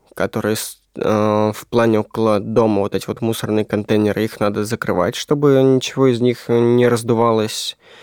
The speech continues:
потому что порывы ветра у нас бывают довольно-таки большие. Вот,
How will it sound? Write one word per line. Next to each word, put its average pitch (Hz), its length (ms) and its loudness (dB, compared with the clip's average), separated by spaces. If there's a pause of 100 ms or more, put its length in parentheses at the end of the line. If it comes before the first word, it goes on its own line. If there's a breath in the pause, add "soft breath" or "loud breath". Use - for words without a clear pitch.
(360 loud breath)
потому 101 320 -4
что - 200 -12
порывы 107 340 -4
ветра 104 280 -4
у 101 60 -2
нас 107 120 -6
бывают 101 280 -2
довольно-таки 101 400 -4
большие. 127 500 -4 (840 loud breath)
Вот, 113 800 0